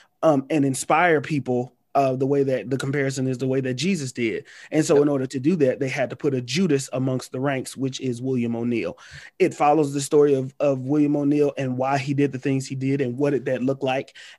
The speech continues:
Speaker 1: And, and, and in turn, the consequences that followed of his actions, of what it looks like to be a person of the people and what it looks like to be a person that's trying to survive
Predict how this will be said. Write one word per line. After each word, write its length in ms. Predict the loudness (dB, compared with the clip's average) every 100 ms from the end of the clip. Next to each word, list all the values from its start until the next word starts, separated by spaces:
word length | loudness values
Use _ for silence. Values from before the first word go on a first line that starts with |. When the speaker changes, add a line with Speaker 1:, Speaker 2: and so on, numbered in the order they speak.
| -4
Speaker 1:
And, 260 | -2 -2 -4
and, 280 | -4 -4 -6 _ -6
and 160 | -2
in 80 | 0
turn, 380 | -2 -2 0 0
the 100 | -2
consequences 920 | -4 -4 0 0 -2 -4 -4 -4 -6
that 180 | -4 -6
followed 640 | -6 -2 0 2 2 0 -4 _ _ _ _ _ 0
of 200 | 2 2
his 240 | 0 -2 0
actions, 720 | -2 -2 -2 -2 -2 -4 -10 -2
of 380 | -2 -2 -6 -18 _ _ _ _
what 400 | -8 0 4 4 6
it 160 | 4 4
looks 280 | -2 -2
like 240 | 0 0 0
to 280 | -4 -4 -2
be 260 | -2 -4
a 80 | -4
person 420 | -4 -2 0 -2 -2
of 160 | -2
the 100 | -4
people 460 | -4 -6 -2 -2 -2
and 160 | -2 0
what 140 | 0
it 80 | 0
looks 200 | -4 -4
like 180 | -6 -4
to 60 |
be 140 | -4 -4
a 60 |
person 340 | -4 -6 -4 -4
that's 300 | -6 -10 -12
trying 320 | -6 -4 -4
to 200 | -4 -8
survive 760 | -4 -6 -4 -6 -6 -8 -10